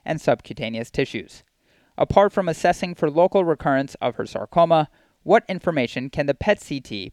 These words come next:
potentially distinguish?" And the choices are one, undifferentiated pleomorphic sarcoma versus malignant peripheral nerve sheath tumors.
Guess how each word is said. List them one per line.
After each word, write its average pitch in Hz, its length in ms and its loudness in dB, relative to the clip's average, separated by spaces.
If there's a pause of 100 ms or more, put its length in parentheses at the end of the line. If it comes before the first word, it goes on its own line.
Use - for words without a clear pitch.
potentially 107 480 -10
distinguish?" 110 640 -10 (460)
And 113 120 -10
the 107 60 -6
choices 110 400 -8
are 101 80 -6
one, 160 360 -2 (300)
undifferentiated 160 1000 0
pleomorphic 151 580 -2
sarcoma 147 680 0
versus 127 340 -2
malignant 170 600 -4
peripheral 151 460 0
nerve 123 300 -2
sheath - 240 -12
tumors. 165 500 -6